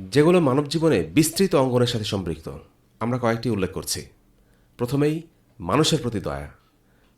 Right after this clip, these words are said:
রাসূল সাল্লাল্লাহু আলাইহি ওয়াসাল্লাম ইরশাদ করেছেন, "যে ব্যক্তি মানুষকে দয়া করে না, আল্লাহ তাকে দয়া করবেন না।" অর্থাৎ মানুষের প্রতি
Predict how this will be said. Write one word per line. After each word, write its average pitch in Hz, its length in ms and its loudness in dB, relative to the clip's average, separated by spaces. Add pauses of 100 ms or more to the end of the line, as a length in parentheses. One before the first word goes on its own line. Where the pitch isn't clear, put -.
(120)
রাসূল 147 240 0
সাল্লাল্লাহু 131 400 0
আলাইহি 120 220 0
ওয়াসাল্লাম 120 380 -2
ইরশাদ 131 300 -2
করেছেন, 123 460 -2 (520)
"যে 160 220 6
ব্যক্তি 180 240 2
মানুষকে 131 400 2
দয়া 113 200 4
করে 143 200 2
না, 80 240 -2 (460)
আল্লাহ 135 260 2 (120)
তাকে 104 360 -4
দয়া 98 220 0
করবেন 92 320 0
না।" 73 160 -8 (1400)
অর্থাৎ 156 300 2
মানুষের 165 340 4
প্রতি 165 300 0